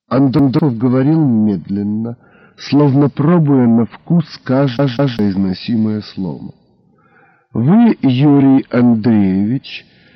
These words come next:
довольно четко обрисовали профессиональный портрет Мишина, да и число трупов, которые этот гражданин оставил после себя в Буэнос-Айресе. И там, в Голландии,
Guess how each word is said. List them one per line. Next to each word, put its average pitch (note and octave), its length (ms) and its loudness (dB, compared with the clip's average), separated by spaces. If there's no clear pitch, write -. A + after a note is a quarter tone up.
довольно F3+ 520 2
четко E3 600 -2
обрисовали C#3+ 800 0
профессиональный C3 1120 -2
портрет B2 680 -4
Мишина, G2 580 -6
да D3 220 2
и D#3 60 2
число E3 440 0
трупов, C3 520 -2
которые C3+ 500 -4
этот A#2 320 -6
гражданин A#2 800 -2
оставил B2+ 580 -2
после B2+ 460 -4
себя A#2+ 400 -2
в G#2+ 100 -2
Буэнос-Айресе. G#2+ 1300 -4
И C#3 120 2
там, D#3 340 2
в C3+ 60 0
Голландии, A#2 800 0